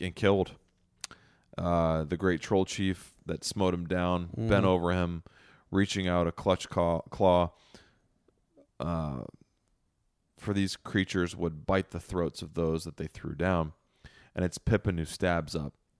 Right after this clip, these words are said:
Speaker 1: Uh, you know,
Speaker 2: Mm-hmm.
Speaker 1: pierced
Speaker 2: Mm-hmm.
Speaker 1: through the hide and went deep into the vitals of the troll.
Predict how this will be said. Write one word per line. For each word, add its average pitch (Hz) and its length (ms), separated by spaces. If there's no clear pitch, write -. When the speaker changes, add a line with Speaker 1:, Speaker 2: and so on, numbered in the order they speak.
Speaker 1:
Uh, - 320
you 117 60
know, 120 200
Speaker 2:
Mm-hmm. 117 160
Speaker 1:
pierced 113 300
Speaker 2:
Mm-hmm. 123 60
Speaker 1:
through 104 120
the 85 80
hide 90 420
and 85 80
went 78 220
deep 98 260
into 87 180
the 78 200
vitals 101 380
of 92 60
the 87 80
troll. 92 480